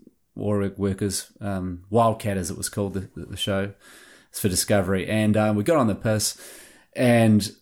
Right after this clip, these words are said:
I was in charge of, we had probably a month's worth of tape that we'd been filming to tape.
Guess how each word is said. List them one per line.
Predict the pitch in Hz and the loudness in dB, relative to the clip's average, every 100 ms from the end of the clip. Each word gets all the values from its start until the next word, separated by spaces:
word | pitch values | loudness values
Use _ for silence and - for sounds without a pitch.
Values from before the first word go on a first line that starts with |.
| _ _ _ - | _ _ _ 0
I | 127 | 2
was | 147 | 2
in | 123 | 2
charge | 107 117 110 | 2 4 4
of, | 101 - - | 2 -2 -4
we | 120 123 | -2 0
had | 131 120 | -2 -2
probably | 147 113 104 | -2 0 0
a | 101 | 0
month's | 101 110 113 - | 2 2 2 -2
worth | 117 104 98 | -2 -2 -2
of | - | -8
tape | - 113 92 - | -2 0 -2 -6
that | - 92 | -8 -6
we'd | 101 | -4
been | 104 92 | -4 -4
filming | - 107 101 98 | -2 -2 -2 -6
to | 107 | -8
tape. | - 98 | -4 -4